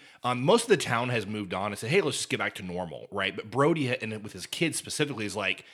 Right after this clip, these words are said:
"I don't want you out there that much." Like, and especially once they start to see deaths, he's like,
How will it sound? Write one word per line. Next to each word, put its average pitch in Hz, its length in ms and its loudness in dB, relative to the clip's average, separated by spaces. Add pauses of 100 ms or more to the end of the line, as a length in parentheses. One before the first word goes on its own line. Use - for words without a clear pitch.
(1040)
"I 135 120 0
don't 151 300 0
want 160 180 0
you 139 120 -4
out 120 220 -2
there 104 160 -2
that 92 180 -4
much." - 500 -4
Like, 113 180 -2
and 120 60 -2
especially 180 300 0
once 185 140 0
they 147 80 2
start 127 240 0
to 123 80 -4
see 101 180 -4
deaths, 87 400 -4
he's 104 220 -6
like, 87 340 -4